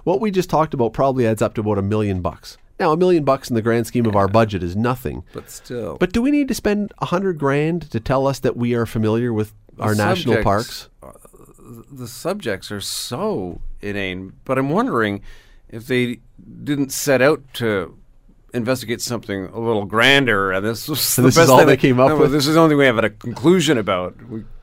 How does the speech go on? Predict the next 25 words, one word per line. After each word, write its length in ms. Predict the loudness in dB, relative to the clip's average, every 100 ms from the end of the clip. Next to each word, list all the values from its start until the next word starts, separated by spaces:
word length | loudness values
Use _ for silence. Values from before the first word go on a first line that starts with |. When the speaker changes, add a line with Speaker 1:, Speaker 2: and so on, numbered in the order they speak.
| -20 -20 -20 -20 _ -16 -6
Speaker 2:
it's 220 | -4 0
Speaker 1:
Uh, 80 | -2
Speaker 2:
ju-, 20 | 2
it's, 140 | 4
Speaker 1:
well, 120 | 4
Speaker 2:
it 40 | 6
Speaker 1:
maybe, 280 | 4 4 0
Speaker 2:
is, 220 | -4 -10
yeah, 220 | -10 -2
Speaker 1:
maybe 260 | 0 0 0
that 140 | 2
we 80 | 4
Speaker 2:
yeah. 80 | 4
Speaker 1:
went, 140 | 4
we 100 | 2
went 180 | 2 2
to 80 | 0
look 240 | 0 -2
deep 260 | -2 -2 0
into, 400 | 0 2 0 0
like, 180 | -2 -2
can 120 | -2
people 280 | -2 -2 0
name 480 | 0 0 2 0 -2
twelve 600 | -2 0 2 0 -2